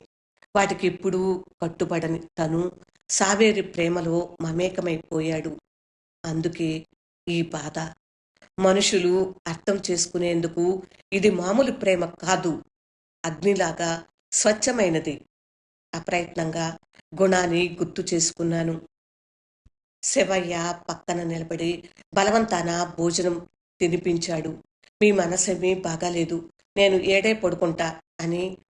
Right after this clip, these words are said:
తుండుపరుచుకుని నా గదిలో పడుకున్నాడు.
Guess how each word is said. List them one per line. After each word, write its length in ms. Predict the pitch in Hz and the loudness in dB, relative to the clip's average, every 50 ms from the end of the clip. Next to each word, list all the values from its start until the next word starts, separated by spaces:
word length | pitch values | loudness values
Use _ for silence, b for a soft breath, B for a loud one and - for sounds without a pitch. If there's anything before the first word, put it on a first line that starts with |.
| _ _ _ _ - | _ _ _ _ -2
తుండుపరుచుకుని 920 | - 180 185 190 180 190 185 180 - - - - 170 165 170 170 180 180 - _ _ _ _ _ - - | 0 0 0 0 2 2 0 0 0 -6 -6 -2 -2 -2 0 -2 -4 -6 -12 _ _ _ _ _ -8 -4
నా 180 | 165 170 160 - 165 | -4 -4 -2 -2 -4
గదిలో 280 | 160 170 165 175 175 | -4 -4 -2 -2 -2
పడుకున్నాడు. 800 | 170 170 - 165 156 165 - 175 165 160 160 151 151 160 160 - | -4 -4 -4 -4 -4 -4 -4 -2 -2 -2 -2 -4 -6 -8 -10 -12